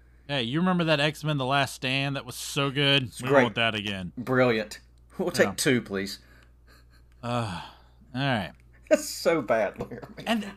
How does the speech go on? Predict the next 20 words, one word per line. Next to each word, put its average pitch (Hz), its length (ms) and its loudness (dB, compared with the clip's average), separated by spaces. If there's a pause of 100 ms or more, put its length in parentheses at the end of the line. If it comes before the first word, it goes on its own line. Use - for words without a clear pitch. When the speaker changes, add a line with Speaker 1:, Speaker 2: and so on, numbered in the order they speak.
(120)
Speaker 1:
and 226 220 2
here's 294 240 4
what 254 160 2
ma-, 208 160 0
here's 285 340 0
what 247 140 2
made 202 180 2
it 143 100 -4
worse. 104 400 -8
So 196 220 0
the 175 120 2
movie 285 420 6
was 220 260 4
released 143 640 -4 (160)
May 180 720 2 (300)
first 160 400 0
of 123 140 -10
two 165 180 -2
thousand 135 520 2
nine, 104 440 -4